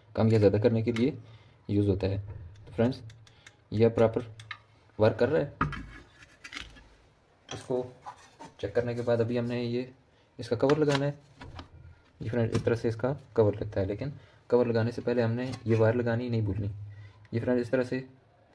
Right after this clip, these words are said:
इस hole के अंदर हमने इसको adjust करना है और adjust करने के बाद इस तरह से ये friends,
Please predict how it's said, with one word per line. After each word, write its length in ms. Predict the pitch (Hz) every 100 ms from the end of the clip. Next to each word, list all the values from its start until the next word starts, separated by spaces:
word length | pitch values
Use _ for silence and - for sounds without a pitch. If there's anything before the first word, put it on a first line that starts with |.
| _ - -
इस 160 | - 117
hole 120 | 110
के 100 | 131
अंदर 160 | 123 131
हमने 240 | 127 131
इसको 320 | 117 - 135 147 - - _ _ _ _ _
adjust 320 | 107 104 123
करना 180 | 143 131
है 60 | 139
और 160 | 135
adjust 260 | 117 117 120
करने 200 | 123 120
के 80 | 123
बाद 240 | 123 120
इस 120 | 113 -
तरह 120 | 120
से 220 | 120 131 143 - - - - - - - - - - - - - - -
ये 100 | 110
friends, 320 | 113 120 117